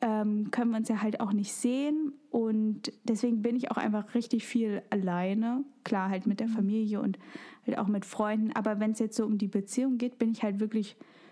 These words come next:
Speaker 1: nur alleine, weil wir uns halt nicht sehen können, weil wir halt nicht
Speaker 2: Mhm.
Speaker 1: reisen können. Und deswegen glaub ich, auch s-, da die Situation wirklich sehr negativ ist,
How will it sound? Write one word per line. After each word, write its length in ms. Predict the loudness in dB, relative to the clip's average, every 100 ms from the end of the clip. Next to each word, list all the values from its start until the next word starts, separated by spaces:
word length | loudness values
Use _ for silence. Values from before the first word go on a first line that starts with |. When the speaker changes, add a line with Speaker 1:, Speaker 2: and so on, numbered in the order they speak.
| _ -6
Speaker 1:
nur 680 | 0 2 2 0 0 0 -4 -8 -20 _ _
alleine, 520 | -2 0 0 0 0
weil 160 | 0 0
wir 100 | 0
uns 120 | 0
halt 100 | 0
nicht 140 | 0 0
sehen 220 | 0 0
können, 380 | 0 0 0 -2
weil 140 | -2 0
wir 80 |
halt 240 | -2 -2 -2
nicht 180 | 0 4
Speaker 2:
Mhm. 300 | 4 4 0 -8 _ _
Speaker 1:
reisen 340 | -4 -2 0 0
können. 320 | 0 0 0 -4 -20 -20 -20 _ -2
Und 580 | 0 0 0 0 -2 -2
deswegen 540 | 0 0 0 0 2 0
glaub 360 | 0 0 0
ich, 200 | -2 0
auch 60 | 0
s-, 160 | 0 -2 -6 _ _ _ -14 -14 -4
da 120 | -2
die 140 | 0 0
Situation 540 | 2 0 2 0 2
wirklich 280 | 0 0 0
sehr 120 | 2
negativ 540 | 2 2 0 0 -2
ist, 400 | 0 -2 -2 -8